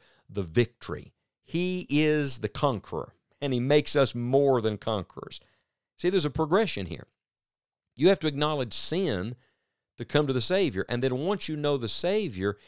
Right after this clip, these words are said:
he brings his powerful salvation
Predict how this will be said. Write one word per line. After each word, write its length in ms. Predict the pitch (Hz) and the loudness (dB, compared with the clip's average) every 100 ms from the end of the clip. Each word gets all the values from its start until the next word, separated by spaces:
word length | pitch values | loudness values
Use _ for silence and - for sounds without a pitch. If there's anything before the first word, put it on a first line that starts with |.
| _ | _
he 200 | - 185 | -8 -6
brings 420 | 170 156 156 135 | -4 -4 -4 -6
his 240 | 131 139 110 _ | -4 -4 -6 _
powerful 420 | - 170 165 135 | -6 -2 -2 -2
salvation 960 | 123 - 151 131 113 151 135 - 87 | -2 -2 0 2 4 2 2 -6 -8